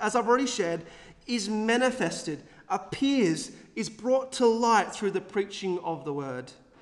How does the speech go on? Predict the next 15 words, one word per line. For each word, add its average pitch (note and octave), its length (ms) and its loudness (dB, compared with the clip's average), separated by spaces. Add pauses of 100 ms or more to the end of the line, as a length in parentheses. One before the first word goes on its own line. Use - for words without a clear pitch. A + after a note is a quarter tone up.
(500)
And F3+ 100 -6
I'd F3 120 0
like G#3+ 280 0
to G3 300 -4
share F#3 340 -2
what E3+ 280 -4
Tim G3+ 240 -4
Chester F#3+ 340 -6
says E3 280 -4
about D3 240 -2
this D#3+ 200 -6
on D#3+ 140 -6
the D3 60 -6
screen. F3 460 -6 (920)
He, - 300 -10